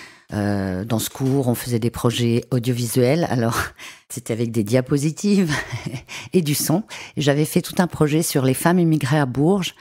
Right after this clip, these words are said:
euh, où j'allais les interviewer, où j'allais les photographier. Et, et ce, ce sujet m'intéressait beaucoup, d'allier la parole, l'image. Mais bon, voilà, on peut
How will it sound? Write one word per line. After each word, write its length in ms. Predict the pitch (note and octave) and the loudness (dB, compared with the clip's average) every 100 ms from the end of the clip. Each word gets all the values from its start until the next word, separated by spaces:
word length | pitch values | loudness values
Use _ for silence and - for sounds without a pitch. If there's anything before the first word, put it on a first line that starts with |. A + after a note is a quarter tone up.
| - - - | -20 -6 0
euh, 140 | C3 | 2
où 100 | D3+ | 2
j'allais 300 | C#3+ C#3 C#3+ | 2 2 4
les 180 | C#3+ C3+ | 2 2
interviewer, 880 | C#3 D3 C3 C3+ B2 D3 E3+ F#3+ G3 - - | 0 0 0 0 2 2 4 2 0 -8 -2
où 340 | D#3+ D#3+ E3 | 0 2 2
j'allais 300 | D#3 D3 C#3 | 4 4 4
les 100 | C#3 | 2
photographier. 800 | C3 - D#3+ D3 C#3 - - G#2+ _ _ - | 2 0 0 2 0 -2 -6 -6 _ _ -2
Et, 340 | D#3 G#2 D#3 | 0 2 0
et 60 | C#3 | 0
ce, 260 | - D3+ | 0 0
ce 300 | C#3 - D3+ | 0 -2 -2
sujet 460 | - - F3+ F3 G3+ | -2 -2 0 0 2
m'intéressait 580 | F3 D#3 D3 C#3+ - C3+ | 0 0 -2 -2 -2 -2
beaucoup, 400 | C3+ - B2 B2 | -2 -4 -8 -2
d'allier 580 | B2+ B2+ C3 C#3 C#3 | 0 0 2 2 2
la 160 | C3+ A#2+ | 2 0
parole, 560 | - A#2+ B2 C3 C3 C3+ | 0 -2 0 0 2 0
l'image. 640 | C3 C#3 A#2+ A2+ B2+ C3+ | 0 2 2 0 0 2
Mais 140 | A#2+ | 2
bon, 300 | B2 D#3 A3+ | 2 2 2
voilà, 380 | B2 B2 F#2+ A#2 - - - | 2 2 2 -2 -8 -20 -4
on 100 | B2+ | -4
peut 360 | A#2+ C#3+ C#3+ | 0 2 2